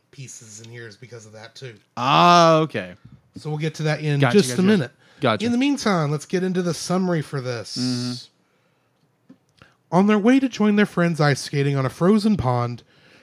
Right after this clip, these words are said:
Speaker 1: Charlie Brown confides in Linus that despite the Christmas season, he is still depressed. After Linus's reproach and a put down from Violet,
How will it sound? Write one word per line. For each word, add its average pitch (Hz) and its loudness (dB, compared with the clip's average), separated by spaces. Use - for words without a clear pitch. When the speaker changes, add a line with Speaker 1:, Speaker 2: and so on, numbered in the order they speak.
Speaker 1:
Charlie 247 2
Brown 185 4
confides 151 0
in 143 -2
Linus 123 -4
that 135 -12
despite 190 -2
the 196 -8
Christmas 185 -4
season, 143 -6
he - -2
is 196 0
still 254 -2
depressed. - -4
After 175 -2
Linus's 226 0
reproach 165 0
and 160 -4
a 151 -2
put 214 0
down 196 0
from 190 -4
Violet, 135 -4